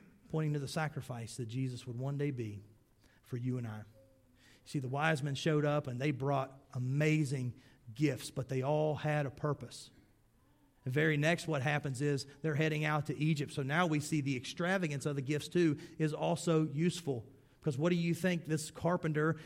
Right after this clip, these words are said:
and his new wife and their little son, what do you think, how do you think they're gonna get to Egypt? What do you think they're gonna do until Herod is done slaughtering the children? God has provided what they needed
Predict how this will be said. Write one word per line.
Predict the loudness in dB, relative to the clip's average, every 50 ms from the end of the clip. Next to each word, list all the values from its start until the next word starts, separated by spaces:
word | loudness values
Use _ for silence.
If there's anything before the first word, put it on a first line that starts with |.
| -14 -6
and | -2 0 2 4
his | 4 4 2
new | 2 4 4 4 4
wife | 4 4 2 2 2 2 2 0 -2 -8 -16 -6 -4 -2
and | 0 2
their | 4 6 6 6
little | 6 6 4 4
son, | 2 2 4 4 6 4 4 4
what | 4 4
do | 4 6
you | 4 2
think, | 2 2 2 0 0 2
how | 2 4
do | 4 4
you | 4
think | 4 2 2
they're | 2 2
gonna | 2 2 4
get | 4 4 4 4 2
to | 0 0 4
Egypt? | 4 4 4 4 0 -2 0
What | 0 2
do | 2
you | 2
think | 2 2 0 0 0
they're | 0
gonna | 0 2 0 0
do | 2 2 4 4 4 4
until | 2 2 0 0 2 2
Herod | 4 4 4 4 4 2
is | 0 0 2
done | 2 4 4 4 4 2 0 -2 -6 -10 -16
slaughtering | -14 -12 -6 0 2 4 6 6 6 6 6 6 4 4
the | 2 2
children? | 4 4 6 6 6 6 4 2 0 0 -4 -8 -10 -16 -20 -20 -20 -20 _ _ _ _ _ _ _ _ _ _ _ -20 -20 _ _ _ _ _ _ _ _ _ _ _ _ _ _ -6
God | -4 0 2 4 4 4
has | 4 2 2
provided | 2 0 0 2 2 4 4 4 4 4 4 4
what | 4 2 2 4
they | 2 2
needed | 4 4 2 2 2 0 -2 -2